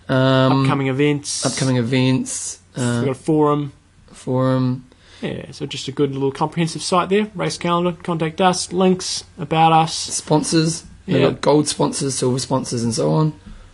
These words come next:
Speaker 1: Nice.
Speaker 2: Nice. I'm sure you can find some training mates if you're in the Hartford extended area.
Speaker 1: Yep. So go to w w w c t heat dot org.
Speaker 2: C T Heat, that was,
Speaker 1: Yeah.
Speaker 2: dot org.
Speaker 1: Yeah.
Speaker 2: Nice.
Speaker 1: Kind of C T sheet, yeah.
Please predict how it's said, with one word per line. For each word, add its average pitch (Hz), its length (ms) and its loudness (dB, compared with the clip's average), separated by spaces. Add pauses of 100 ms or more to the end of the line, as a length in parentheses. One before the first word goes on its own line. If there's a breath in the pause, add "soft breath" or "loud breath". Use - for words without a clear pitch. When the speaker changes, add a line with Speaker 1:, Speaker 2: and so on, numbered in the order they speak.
(800 loud breath)
Speaker 1:
Nice. 120 300 -2
Speaker 2:
Nice. - 160 -10
I'm 120 60 -6
sure 147 180 0
you 135 40 0
can 127 80 -10
find 127 200 2
some 123 120 -10
training 135 400 -2 (140)
mates 156 320 -2
if 135 120 -6
you're 131 140 0
in 127 80 0
the 131 60 -2
Hartford 131 400 0
extended 135 480 0
area. 160 440 2 (140)
Speaker 1:
Yep. 131 220 -2 (100)
So 143 440 2
go 139 240 2
to 123 280 2 (440 loud breath)
w 180 160 -2
w 185 140 0
w 165 400 0
c - 400 0
t 175 540 0
heat 160 360 -2 (960)
dot 123 180 0
org. 110 280 -2 (100)
Speaker 2:
C - 260 2
T 131 240 0
Heat, 120 400 0
that - 180 -10
was, 123 120 -2
Speaker 1:
Yeah. 127 160 4
Speaker 2:
dot 127 200 -4
org. 113 180 -6 (140)
Speaker 1:
Yeah. 120 280 -2
Speaker 2:
Nice. 123 280 -6
Speaker 1:
Kind 120 120 -4
of 113 60 -6
C 120 160 -6
T 113 140 -2
sheet, 120 260 -4
yeah. 123 180 -4